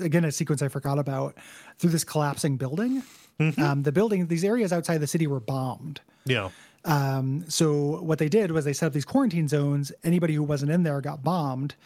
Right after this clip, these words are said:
Speaker 2: Mm-hmm.
Speaker 1: uh, to try to kill as many infected as possible.
Speaker 2: Right.
Speaker 1: Um, so these buildings are crumbling. Um, you know, this is, this is really cool.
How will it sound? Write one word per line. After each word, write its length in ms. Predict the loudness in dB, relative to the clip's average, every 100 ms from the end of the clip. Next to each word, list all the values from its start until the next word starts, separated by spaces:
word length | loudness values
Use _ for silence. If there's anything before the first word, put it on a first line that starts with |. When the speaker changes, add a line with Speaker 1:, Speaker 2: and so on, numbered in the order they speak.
| -6
Speaker 2:
Mm-hmm. 220 | -2 0 2
Speaker 1:
uh, 160 | 0
to 80 | 0
try 140 | 0 0
to 60 |
kill 200 | 0 -2
as 80 | 0
many 160 | 0 0
infected 360 | -2 -4 -4
as 100 | -10
possible. 600 | -6 -4 -4 -4 -6 -10 -10 -2
Speaker 2:
Right. 220 | -2 -2 -6 -6 0
Speaker 1:
Um, 400 | 0 0 -4 -2
so 160 | 0
these 160 | 0 2
buildings 340 | 2 2 0
are 80 | -6
crumbling. 600 | 0 0 0 -4 -8 -10 -12 _ _ _ _ -20 -8 0
Um, 480 | 0 0 -2 -4 -2
you 60 | 0
know, 40 |
this 160 | 2 0
is, 140 | -2
this 140 | -2 -4
is 120 | -2
really 180 | -4 -2
cool. 420 | -2 0 -2 -6